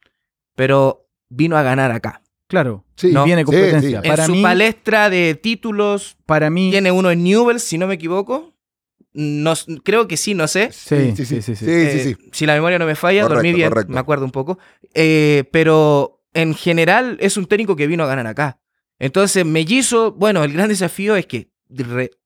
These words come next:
Speaker 1: va a ir a entrenar a estrellas porque el, el L A
Speaker 2: Sí,
Speaker 1: tiene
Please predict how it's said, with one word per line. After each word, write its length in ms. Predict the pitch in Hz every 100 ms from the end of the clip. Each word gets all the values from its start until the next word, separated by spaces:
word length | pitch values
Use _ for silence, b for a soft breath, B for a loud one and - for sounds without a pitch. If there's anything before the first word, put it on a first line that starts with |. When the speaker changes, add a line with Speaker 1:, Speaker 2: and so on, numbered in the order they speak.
| _ 120
Speaker 1:
va 240 | 123 165
a 60 | 190
ir 200 | 196 185
a 260 | 139 131
entrenar 500 | 123 120 123 135 156
a 40 | 131
estrellas 720 | - _ 170 220 160 131 -
porque 460 | 120 120 - 127
el, 120 | 127 147
el 360 | 151 - 120
L 140 | 123 170
A 60 |
Speaker 2:
Sí, 680 | 151 180 _ _ _ -
Speaker 1:
tiene 100 | 156